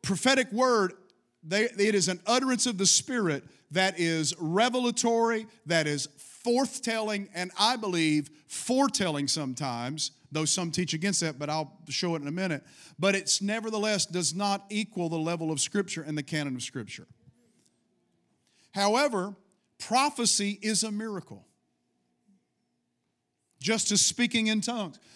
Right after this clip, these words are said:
When you're praying in tongues, it's really a miracle. It's God working a miracle in you so that you might pray the perfect will of God. And when prophetic word comes forth and it's really God speaking,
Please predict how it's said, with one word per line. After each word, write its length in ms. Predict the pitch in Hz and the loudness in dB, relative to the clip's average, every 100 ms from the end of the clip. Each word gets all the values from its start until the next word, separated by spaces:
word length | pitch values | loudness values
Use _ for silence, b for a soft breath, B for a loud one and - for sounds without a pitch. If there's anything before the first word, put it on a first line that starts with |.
| b | b
When 160 | 208 | 2
you're 140 | 208 269 | 4 4
praying 440 | - 233 240 233 | 2 2 4 4
in 140 | 208 196 | 0 0
tongues, 340 | 226 247 214 | 0 0 -2
it's 180 | 196 - | -2 -4
really 220 | 247 254 | -6 -8
a 40 | |
miracle. 460 | 180 208 208 - - _ _ _ _ _ _ _ - | -8 -10 -12 -16 -20 _ _ _ _ _ _ _ 2
It's 220 | 196 196 | 4 4
God 400 | 143 175 214 220 | 4 4 4 4
working 400 | 185 233 220 196 | 2 2 2 -2
a 40 | 180 | 0
miracle 460 | 196 247 247 190 | 0 0 0 0
in 180 | 170 160 | 0 0
you 340 | 151 139 143 139 B B | 0 2 0 -2 B B
so 280 | - 220 214 | 0 2 2
that 240 | 196 165 | 0 0
you 120 | 196 | -2
might 220 | 208 185 - - | 2 0 -2 -12
pray 680 | - 226 247 233 170 156 - b | -8 -2 2 2 2 0 -2 b
the 100 | 165 | -10
perfect 480 | 160 196 190 185 160 | -4 -4 -2 -6 -6
will 200 | 170 165 | -6 -6
of 120 | 143 | -8
God. 320 | 170 165 113 _ _ _ B B B | -12 -12 -18 _ _ _ B B B
And 200 | 202 196 | 2 2
when 200 | 208 196 | 0 0
prophetic 500 | 202 185 226 240 185 | -4 -2 2 2 2
word 360 | 214 247 240 | 2 2 0
comes 280 | 185 185 160 | -2 -2 -2
forth 380 | - 170 135 156 | -4 -4 -6 -6
and 120 | 156 170 | -6 -2
it's 160 | 151 | -2
really 320 | 151 226 233 | -2 0 0
God 340 | 202 202 196 190 | 0 2 0 0
speaking, 760 | - - 233 247 165 127 135 | -2 -2 -2 -2 -2 -4 -6